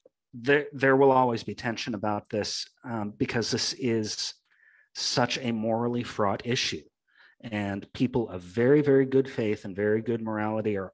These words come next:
always going to disagree about this. That will never, ever change. It has never, ever changed since thousands of years ago, when abortions were, uh, first done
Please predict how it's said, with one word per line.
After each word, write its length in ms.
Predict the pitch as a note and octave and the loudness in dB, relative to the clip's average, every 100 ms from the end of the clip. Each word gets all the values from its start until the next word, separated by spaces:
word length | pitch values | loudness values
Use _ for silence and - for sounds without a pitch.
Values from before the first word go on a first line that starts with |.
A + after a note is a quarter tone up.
| - | -2
always 500 | G#2+ A#2 A#2 A2 - | 0 0 0 -2 -4
going 260 | A2 G2+ | -6 -6
to 80 | - | -8
disagree 520 | G2 G2 G2+ F2+ F#2+ G#2+ | -6 -6 -6 -8 -6 -6
about 280 | - D#2 _ | -8 -16 _
this. 340 | - - - - _ _ - | -20 -16 -16 -16 _ _ -4
That 180 | G#2 G#2+ | -2 -2
will 80 | |
never, 420 | G#2 G2+ A2 A#2+ A2+ | -6 -2 0 0 -2
ever 240 | A2 G#2+ | 0 0
change. 640 | - - G#2+ D#2+ - - - _ _ _ _ | -2 -4 -6 -6 -14 -18 -18 _ _ _ _
It 280 | G#2 F#2+ - _ _ | -2 -2 -4 _ _
has 480 | - B2 B2 A#2+ G2+ | -8 2 2 2 0
never, 320 | A2+ G#2+ A2 | -4 -2 0
ever 180 | A2+ G#2+ | 0 -2
changed 680 | F#2+ - A2+ G#2+ G2+ - - _ - - - | -4 -4 -4 -4 -6 -8 -10 _ -20 -20 -20
since 720 | _ - - G#2 G2+ - - - | _ -6 0 0 -2 -8 -10 -10
thousands 560 | - B2 B2 A#2+ A#2+ A2 | 0 4 4 2 -4 -4
of 100 | G2 | -6
years 380 | G#2 A#2+ C3 B2+ | 0 2 4 2
ago, 460 | G2+ F2 E2+ F#2+ - | -2 -6 -8 -12 -8
when 320 | G#2+ G#2 G2 | -6 -4 -6
abortions 720 | G2+ G2 G2+ F#2 - F#2+ - G2+ | -8 -4 -2 -2 -6 -8 -8 -6
were, 320 | G2 F2+ F2+ _ _ _ _ _ _ | -4 -2 -6 _ _ _ _ _ _
uh, 140 | F#2 F#2 | -8 -8
first 460 | - A2 G2+ A2 | 2 2 2 -2
done 360 | G2+ G#2+ G#2 G#2 | -2 0 0 -6